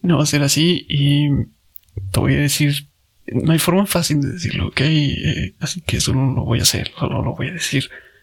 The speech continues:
Eh, esto se acaba aquí. Aquí se acaba antes de dormir. No estoy contento, obviamente.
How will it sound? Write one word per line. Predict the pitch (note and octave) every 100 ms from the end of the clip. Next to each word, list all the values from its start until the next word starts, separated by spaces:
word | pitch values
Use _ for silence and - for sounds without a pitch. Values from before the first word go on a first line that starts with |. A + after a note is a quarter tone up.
| _ _ - _ _
Eh, | - D#3 C3+ C3+
esto | - D#3 - D3+ C3+
se | - B2 F3+ F#3 F3 - -
acaba | - C3
aquí. | - - - _ _ _ _ -
Aquí | - C#3+
se | D3
acaba | C#3+ C#3 C#3
antes | C3+ - D3
de | C#3
dormir. | E3 F3+ F3+ - _ _ _
No | D#3+ D#3 C#3+ C#3 A#2+
estoy | C3 - C#3
contento, | D3 C3+ E3+ E3 D#3 G#3 - _ _
obviamente. | E3+ - C3+ D3 D#3 E3 G#3+